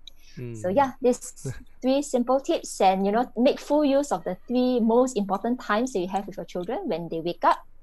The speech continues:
Speaker 1: you know, when they come back from school, and before they sleep.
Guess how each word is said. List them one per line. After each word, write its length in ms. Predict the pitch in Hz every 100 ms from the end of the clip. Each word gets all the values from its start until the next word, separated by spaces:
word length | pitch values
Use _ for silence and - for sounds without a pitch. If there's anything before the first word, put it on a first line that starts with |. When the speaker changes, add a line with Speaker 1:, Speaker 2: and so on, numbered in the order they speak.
| - - -
Speaker 1:
you 80 | 180
know, 140 | 180 180
when 220 | 185 180
they 80 | 180
come 220 | - 208
back 140 | 254
from 180 | - 185
school, 340 | - 214 269 -
and 220 | 185 175
before 380 | 170 196 196 190
they 80 | 185
sleep. 260 | - 175